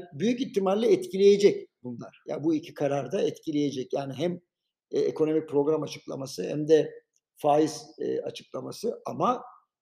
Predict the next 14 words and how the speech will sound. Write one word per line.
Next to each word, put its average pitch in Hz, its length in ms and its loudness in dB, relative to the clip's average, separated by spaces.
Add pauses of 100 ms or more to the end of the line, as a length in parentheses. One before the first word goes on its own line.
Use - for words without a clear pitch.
e, 143 100 0
arzu 156 400 0
edilen 165 400 0
yönde 151 260 0 (180)
olmayacağına 143 800 2
dair 196 300 0
kanaatimi 156 460 -6
hala, 156 400 0 (400)
e, 156 200 0
tutuyorum. 165 600 0
Dolayısıyla 147 600 -2
hani 147 180 -4
çok - 220 -4
fazla 160 400 -2